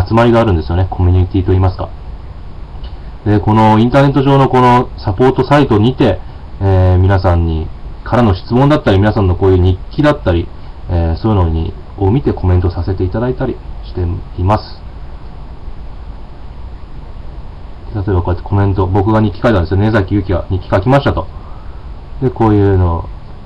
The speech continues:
こういうことありましたよ。で、こうやってコメント書いたりできるんですよね。はい。で、その中に、この、あ、そこもうちょっと上かな。このタカシジャックナイフ、ティージェーケー、えー、ティージェーケーっていうのがあるんですよね。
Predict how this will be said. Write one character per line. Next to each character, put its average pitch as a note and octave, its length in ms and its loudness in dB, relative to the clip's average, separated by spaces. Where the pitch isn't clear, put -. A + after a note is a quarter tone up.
こ - 20 -14
う - 40 -2
い - 20 -2
う - 20 -4
こ F2+ 80 0
と E2+ 100 -2
あ E2 40 -2
り E2 80 -2
ま E2 120 -2
し - 100 -10
た D#2+ 100 -6
よ。 D#2+ 340 -4
で、 D#3+ 80 6
こ D#3 160 6
う - 20 0
や B2+ 80 4
っ - 20 -2
て - 140 -8
コ - 120 -2
メ A2 80 4
ン G#2 60 2
ト G2+ 120 2
書 A2+ 80 4
い F#2+ 40 2
た F2+ 60 0
り E2+ 60 0
で D#2+ 80 -2
き - 20 -6
る F#2 60 2
ん F2 60 -2
で F2+ 40 -6
す - 60 -8
よ F#2+ 80 -4
ね。 G#2+ 160 0
は F#2+ 80 -2
い。 F#2 40 -2
で、 C3+ 80 0
そ C#3+ 120 2
の E3+ 100 6
中 F#3 260 4
に、 A#2 300 4
こ - 100 -2
の、 A2 140 0
あ、 G#2 40 -6
そ G2 120 -6
こ G2+ 80 0
も G2 60 2
う - 20 0
ち - 40 -10
ょ - 20 -10
っ - 40 -12
と F#2 60 0
上 F2+ 80 0
か F#2 80 -2
な。 A#2+ 100 -4
こ F3 80 0
の E3 40 2
タ - 140 -2
カ D#3+ 120 2
シ - 80 -6
ジ F#3 80 4
ャ G3 80 6
ッ - 40 -2
ク F#3+ 100 0
ナ F#3 100 6
イ C3 60 6
フ、 F2+ 200 2
テ A#2 60 4
ィ A#2+ 80 6
ー - 20 4
ジ D3 100 4
ェ C#3+ 100 2
ー - 20 -8
ケ C3+ 80 2
ー、 G2 100 0
え F2 100 2
ー、 - 80 -2
テ G#2+ 60 2
ィ A2 60 4
ー - 20 2
ジ B2+ 60 4
ェ - 40 6
ー A#2+ 60 -2
ケ B2+ 80 4
ー - 20 4
っ - 20 -2
て F2+ 60 0
い - 20 2
う E2+ 40 4
の E2+ 60 2
が D#2+ 60 0
あ D#2+ 40 -2
る D#2+ 40 -6
ん D#2+ 40 -8
で - 40 -10
す - 40 -10
よ G2 80 -6
ね。 A2 100 -4